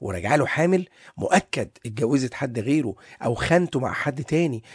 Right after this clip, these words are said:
أو حد اغتصبها، حاجة في منتهى الصعوبة. ظروف حمل المسيح مش بس كانت مجهدة جسديًا في خدمة أليصابات، لكن كمان كانت مجهدة نفسيًا من نظرات يوسف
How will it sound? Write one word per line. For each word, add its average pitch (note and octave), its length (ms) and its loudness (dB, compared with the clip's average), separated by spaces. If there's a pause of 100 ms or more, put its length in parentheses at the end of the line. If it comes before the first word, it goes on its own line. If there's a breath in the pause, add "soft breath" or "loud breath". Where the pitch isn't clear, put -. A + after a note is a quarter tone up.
(140 loud breath)
أو C#3 240 8 (240 loud breath)
حد G3 280 4
اغتصبها، C#3+ 640 2 (260 loud breath)
حاجة G3+ 260 4
في F3+ 140 -2
منتهى F#3 280 2
الصعوبة. F3+ 680 2 (320)
ظروف C#3 260 0
حمل C#3+ 240 0
المسيح B2 460 -2 (260 loud breath)
مش B2+ 120 0
بس F#3 260 2
كانت D#3 280 -4
مجهدة C3+ 440 2 (360 loud breath)
جسديًا C3 640 2 (180 loud breath)
في - 120 -6
خدمة D#3+ 360 4 (180)
أليصابات، B2 580 0 (280 soft breath)
لكن D3+ 200 -4
كمان F3 300 2
كانت C3+ 280 -2
مجهدة C#3+ 340 2
نفسيًا C3+ 520 -2 (360 soft breath)
من C3+ 220 6
نظرات B2+ 460 4
يوسف D3+ 380 -2